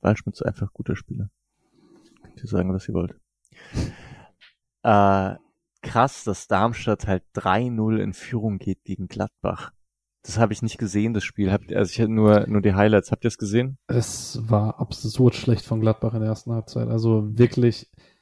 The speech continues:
Speaker 2: also Darmstadt war mehr als drei null besser. Tobi Escher hat zur Halbzeit geschrieben, das Einzige, was man Darmstadt vorwerfen kann, ist, dass sie nicht höher als drei null führen. Und hat es nach dem Spiel zitiert und hat gesagt, dachte nicht, dass dieser Tweet nochmal wichtig wird. Ähm,
Speaker 1: Hm.
Speaker 2: ja,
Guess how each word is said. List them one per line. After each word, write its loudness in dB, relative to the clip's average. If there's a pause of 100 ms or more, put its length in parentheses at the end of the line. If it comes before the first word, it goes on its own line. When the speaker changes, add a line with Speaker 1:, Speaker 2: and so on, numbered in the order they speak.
(100)
Speaker 2:
also 0
Darmstadt 2
war 4
mehr 2
als -6
drei -2
null -2
besser. -6 (280)
Tobi 4
Escher 4
hat 2
zur 4
Halbzeit 4
geschrieben, 0
das 0
Einzige, 0
was 0
man 0
Darmstadt 0
vorwerfen 2
kann, 0
ist, -4
dass -2
sie 0
nicht -2
höher 6
als -2
drei -2
null 2
führen. 4 (540)
Und 0
hat 4
es -2
nach 6
dem 0
Spiel 4 (120)
zitiert 4
und 4
hat 0
gesagt, 2
dachte 0
nicht, 0
dass 0
dieser 2
Tweet -2
nochmal 0
wichtig 0
wird. -2
Ähm, 0
Speaker 1:
Hm. 6 (400)
Speaker 2:
ja, 2